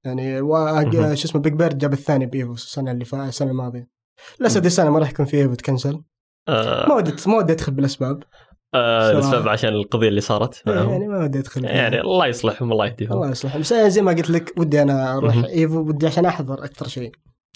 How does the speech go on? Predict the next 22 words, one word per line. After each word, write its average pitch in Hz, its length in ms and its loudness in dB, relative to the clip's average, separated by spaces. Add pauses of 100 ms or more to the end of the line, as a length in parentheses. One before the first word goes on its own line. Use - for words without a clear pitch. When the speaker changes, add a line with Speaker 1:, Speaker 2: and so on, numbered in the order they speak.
(120)
Speaker 2:
تبى 120 140 2
تحضر، 117 300 0
تبى 120 120 2
تشوف. 156 180 4
Speaker 1:
لأن 156 80 4
الإكسبيرينس 147 760 2
مرة 131 300 0
يعني 120 560 -8
جبارة 123 340 -12
يعني - 200 -18
Speaker 2:
طب 135 80 2
Speaker 1:
صراحة. 131 480 -4
Speaker 2:
هل 143 120 2
تتوقع 143 260 2
Speaker 1:
الهايب 113 160 -4 (160)
شيء 131 260 -4
كبير. 131 180 -2
Speaker 2:
ممكن 135 220 0
بعدين، 117 400 2
آه، 104 300 0
يجيبون 110 500 0
ال-، 107 440 -4